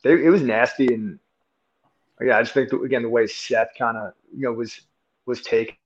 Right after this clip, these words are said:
those, just, you know, as everyone likes to say, you know, just made Brock look like the monster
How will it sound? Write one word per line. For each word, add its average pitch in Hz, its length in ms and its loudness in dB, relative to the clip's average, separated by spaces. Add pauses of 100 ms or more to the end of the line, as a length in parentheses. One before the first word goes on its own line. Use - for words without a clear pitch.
(120)
those, 107 560 -8
just, - 300 -14 (300)
you 127 160 -8
know, 120 80 -2 (600)
as 135 100 2
everyone 127 460 0 (340)
likes 110 140 -10
to - 100 -18
say, 117 200 2
you 104 240 -4
know, 107 180 -8
just - 160 -16 (420)
made 123 380 0 (320)
Brock 117 360 4
look 127 200 0
like 120 180 4
the 117 80 -4
monster 107 560 -2